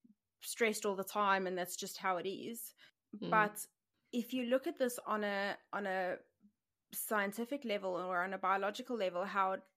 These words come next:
Speaker 1: works into your body, it just highlights how stress has these major effects on the body and can cause chronic illness. Um, we know everyone says that stress causes chronic illness, but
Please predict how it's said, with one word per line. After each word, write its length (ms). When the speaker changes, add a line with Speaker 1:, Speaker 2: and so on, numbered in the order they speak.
Speaker 1:
works 340
into 340
your 120
body, 340
it 100
just 220
highlights 800
how 760
stress 380
has 360
these 220
major 440
effects 380
on 120
the 60
body 340
and 160
can 360
cause 420
chronic 440
illness. 520
Um, 460
we 120
know 120
everyone 400
says 300
that 140
stress 260
causes 320
chronic 340
illness, 400
but 180